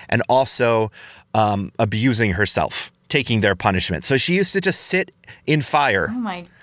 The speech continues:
Speaker 1: and scream
Speaker 2: gosh.
Speaker 1: in the middle of the town center.
Speaker 2: Wow, that's a lot.
Speaker 1: And people would be like, "Whoa,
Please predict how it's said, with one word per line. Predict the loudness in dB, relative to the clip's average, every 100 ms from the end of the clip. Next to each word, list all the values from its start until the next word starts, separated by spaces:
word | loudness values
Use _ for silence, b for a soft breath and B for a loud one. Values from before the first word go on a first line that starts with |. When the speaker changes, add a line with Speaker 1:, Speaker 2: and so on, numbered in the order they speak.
| b b -4
Speaker 1:
and | -2
scream | 0 0 2 2 2 0
Speaker 2:
gosh. | -4 -6 -4
Speaker 1:
in | 0
the | 2
middle | 2 2
of | 0
the | -2
town | 0 -2 0
center. | -2 -2
Speaker 2:
Wow, | 0 -2 -4
that's | -4 -4 -4
a |
lot. | -4 -2 0
Speaker 1:
And | 0 0
people | -2 0
would | 0 0
be | 0
like, | 0 -2 -6 b b b -4
"Whoa, | 0 2 2